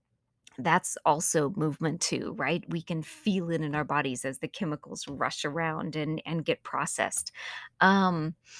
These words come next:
the key here, as it relates to stress, the thing I'm gonna talk about today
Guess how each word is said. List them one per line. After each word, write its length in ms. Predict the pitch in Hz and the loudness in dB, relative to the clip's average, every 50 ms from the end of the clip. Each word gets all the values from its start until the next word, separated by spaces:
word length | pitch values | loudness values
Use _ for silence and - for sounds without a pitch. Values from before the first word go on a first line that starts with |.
| - - - - - - _ _ _ _ _ _ _ _ _ _ - | -18 -18 -18 -20 -20 -20 _ _ _ _ _ _ _ _ _ _ 4
the 160 | 170 226 226 | 6 6 6
key 480 | - - - - - 269 277 311 381 359 | 6 2 -8 0 4 6 6 6 6 6
here, 540 | - - 247 220 160 - - - - - - _ _ - | 6 6 8 8 8 6 2 -2 -8 -10 -12 _ _ -2
as 220 | - 175 185 175 202 | 0 0 2 2 2
it 100 | 196 - | 0 2
relates 480 | 202 208 202 185 196 190 185 - - - | 2 4 4 4 4 4 2 0 -2 -2
to 120 | - 170 | -2 0
stress, 440 | 165 - - - 208 175 147 - - | 2 2 2 2 0 0 0 -2 -2
the 140 | - - 175 | -2 -4 -4
thing 260 | - - 247 269 302 | -2 -2 0 0 2
I'm 120 | 302 269 | 4 4
gonna 160 | 240 226 208 196 | 4 4 4 2
talk 300 | - - 190 180 - - | 0 0 -2 -2 0 -2
about 240 | 185 156 151 - | -2 -2 -2 -2
today 580 | - - 175 - 185 185 175 160 151 143 135 | -2 -4 -2 0 0 0 0 0 -2 -2 -4